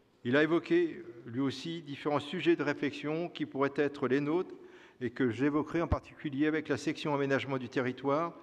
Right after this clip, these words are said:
et relatif aux moyens des collectivités ou encore l'évaluation des différentes récentes réformes, des réformes récentes. Remise de l'avis, euh, C Q P. Nous avons remis, euh, cet avis, en, bien sûr, avec, euh, Dominique Gillier,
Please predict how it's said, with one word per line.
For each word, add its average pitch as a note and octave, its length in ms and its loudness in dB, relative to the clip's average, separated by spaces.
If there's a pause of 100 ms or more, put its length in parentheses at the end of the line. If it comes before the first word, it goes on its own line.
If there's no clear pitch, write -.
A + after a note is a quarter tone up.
(640)
et C3 60 2
relatif D3 540 2
aux C#3+ 80 2
moyens E3+ 320 2
des D3 80 2
collectivités C#3 720 0
ou D3+ 80 4
encore E3+ 500 2
l'évaluation C#3 640 0
des C#3 120 -2
différentes C#3 340 -4
récentes - 560 -6
réformes, A#2+ 460 -4
des B2+ 100 4
réformes C#3+ 320 2
récentes. A#2+ 420 -6 (2250)
Remise F3 520 2 (760)
de C#3 120 4
l'avis, D#3+ 340 2
euh, C#3+ 100 2
C F3+ 220 -2
Q D#3+ 140 -10
P. C#3 200 0
Nous C3+ 160 -2
avons D#3 200 0
remis, E3 280 0
euh, B2 140 2
cet D3+ 300 -6
avis, D#3 400 -4
en, B2+ 260 -6
bien B2+ 160 -6
sûr, C3+ 240 -4
avec, C3 260 -4
euh, A#2+ 60 -2
Dominique D3 320 0
Gillier, C3+ 540 -4